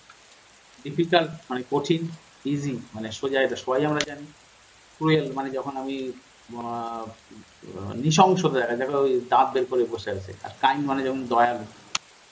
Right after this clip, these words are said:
ইভিনিং মানে আমরা সবাই জানি মর্নিং। এক্সপ্যান্ড যখন তুমি প্রসারিত করছো।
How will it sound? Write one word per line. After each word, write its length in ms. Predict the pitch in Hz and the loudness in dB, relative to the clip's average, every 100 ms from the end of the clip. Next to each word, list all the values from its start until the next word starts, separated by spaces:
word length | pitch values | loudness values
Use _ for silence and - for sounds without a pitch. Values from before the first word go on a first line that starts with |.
| - - - - 147 | -20 -20 -20 -18 -8
ইভিনিং 440 | 151 165 170 156 | -2 6 6 6
মানে 140 | 143 | 4
আমরা 200 | 139 131 | 4 4
সবাই 280 | 131 139 156 | 2 4 6
জানি 320 | 165 180 202 139 | 6 4 2 2
মর্নিং। 360 | 123 127 147 156 - - - - - - - - - - | 0 2 2 0 -4 -16 -20 -20 -20 -20 -20 -20 -20 -20
এক্সপ্যান্ড 680 | - - - 160 139 110 107 - | -18 -16 -4 0 2 0 -6 -12
যখন 180 | 131 131 | -10 -8
তুমি 240 | 135 139 - | -8 -8 -8
প্রসারিত 380 | 147 175 160 139 | -2 0 0 -2
করছো। 300 | 117 110 110 | -6 -8 -12